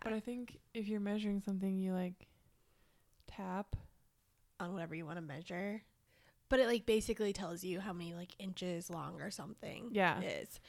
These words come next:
Speaker 1: Yep.
Speaker 2: So the <laughs> article I was reading was saying that this update might deter, um, gentlemen from,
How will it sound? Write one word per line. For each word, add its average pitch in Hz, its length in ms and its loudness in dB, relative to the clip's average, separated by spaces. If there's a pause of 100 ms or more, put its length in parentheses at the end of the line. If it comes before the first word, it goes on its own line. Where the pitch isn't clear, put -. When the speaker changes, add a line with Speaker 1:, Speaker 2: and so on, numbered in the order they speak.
Speaker 1:
Yep. 202 200 6
Speaker 2:
So - 180 2
the - 140 4
<laughs> - 0 -
article 311 340 8
I 294 160 8
was 208 180 2
reading 196 520 2
was 190 200 6
saying 208 420 2
that 202 120 2
this 196 180 0
update 190 440 2
might 190 220 0
deter, 220 640 4 (440)
um, 220 380 4 (300)
gentlemen 214 680 4
from, 214 640 2